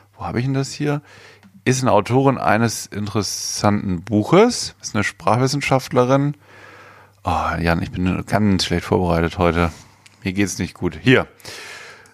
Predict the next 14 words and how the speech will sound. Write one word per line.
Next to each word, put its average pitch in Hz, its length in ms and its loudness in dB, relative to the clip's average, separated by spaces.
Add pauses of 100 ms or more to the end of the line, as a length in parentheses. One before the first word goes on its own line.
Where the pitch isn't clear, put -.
(120)
Ähm, 120 360 4
Sprachwissenschaftlerin 120 1040 0
Silvia 110 280 2
Löken 107 480 0 (120)
aus 95 540 -2 (640)
Bonn. 80 260 0 (140)
Genau, 92 240 4
die 101 100 4
hat 120 80 4
sich 117 140 0
damit 113 240 2
sehr 110 160 6
beschäftigt 131 680 -2
und 110 180 -4